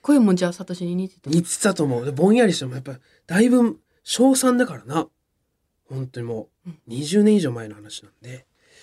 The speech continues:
Speaker 2: ちょっとあれなんですけど、サトシだったと思うな、どう見ても。
Speaker 1: 横にはピカチュウおった？
Speaker 2: あのね、影なんで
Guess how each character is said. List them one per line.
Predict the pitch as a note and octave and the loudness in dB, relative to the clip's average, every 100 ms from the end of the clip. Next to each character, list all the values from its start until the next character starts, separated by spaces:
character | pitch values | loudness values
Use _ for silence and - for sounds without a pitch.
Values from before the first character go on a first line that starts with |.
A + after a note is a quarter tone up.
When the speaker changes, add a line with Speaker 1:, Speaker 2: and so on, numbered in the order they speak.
| - _ | -20 _
Speaker 2:
ち | - | -20
ょ | |
っ | |
と | - | -16
あ | A#2 | -8
れ | |
な | E3 | -6
ん | |
で | C#3 | -8
す | - | -12
け | - G2+ | -20 -20
ど、 | G2 - _ _ _ _ _ _ _ _ _ _ _ _ _ | -20 -20 _ _ _ _ _ _ _ _ _ _ _ _ _
サ | - F3 | -16 -6
ト | E3+ | -4
シ | - - | -4 -6
だ | A2 | -12
っ | _ _ - | _ _ -18
た | G#2+ | -16
と | A2+ | -14
思 | A2 | -16
う | G#2 | -14
な、 | |
ど | - C#3 | -2 2
う | D3 | 4
見 | D3+ | 2
て | A2+ | -2
も。 | F#2+ _ | -12 _
Speaker 1:
横 | - G#3+ G#3+ | -6 -2 0
に | G3 | -2
は | F3+ D#3+ | -4 -10
ピ | - | -16
カ | - | -16
チ | F3 D#3 | -12 -12
ュ | |
ウ | |
お | |
っ | - | -12
た？ | _ _ _ _ _ _ _ _ _ | _ _ _ _ _ _ _ _ _
Speaker 2:
あ | - F3+ | 0 4
の | G#3 | 6
ね、 | G#3+ F#3 B2 - _ _ _ _ _ _ | 6 4 0 -8 _ _ _ _ _ _
影 | - D#4+ C4+ | 2 4 6
な | F3 | 6
ん | C#3 | 4
で | B2 A2 | 0 -8